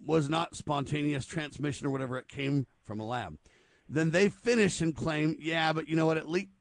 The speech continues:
from the lab by mistake." And there's where I would take issue with the report. I think they've admitted finally that it came from a lab. They're not admitting that it was intentionally released.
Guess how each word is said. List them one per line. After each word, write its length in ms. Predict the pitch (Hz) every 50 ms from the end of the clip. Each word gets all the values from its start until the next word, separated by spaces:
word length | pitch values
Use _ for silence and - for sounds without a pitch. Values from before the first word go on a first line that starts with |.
| _ _ _ _
from 180 | - 175 170 165
the 100 | 160 147
lab 360 | 143 139 139 139 131 135 139 - -
by 300 | - 117 110 110 113 117
mistake." 640 | - 113 117 - - 190 185 156 117 - - - - _ _ _ _ _ _ _ _ _ _ _ _ _
And 140 | 127 131 147
there's 240 | 170 180 170 127 123
where 220 | 151 156 151 135
I 100 | 135 139
would 160 | 139 139 -
take 220 | - 143 131 - _ _ -
issue 340 | 151 139 - - 143 135
with 200 | 123 95 120 110
the 80 | - 104
report. 320 | 98 104 - - 131 120
I 60 | 113 120
think 140 | 160 180
they've 140 | 170 160 143
admitted 420 | 135 127 131 139 160 165 160 131 -
finally 320 | - 160 165 160 156 156
that 100 | 147 139
it 100 | 135 -
came 220 | - 165 156 151 143
from 100 | 135 127
a 60 | 123
lab. 420 | 127 143 170 180 185 185 160 135 - _ _ _ _ _ _ _ _ -
They're 80 | 113
not 180 | 135 151 160 156
admitting 360 | 151 143 147 147 151 151 143
that 100 | 139 139
it 80 | 143 -
was 100 | 123 120
intentionally 640 | 123 113 - 143 143 131 160 139 120 123 120 113
released. 500 | 104 104 107 127 143 139 123 104 -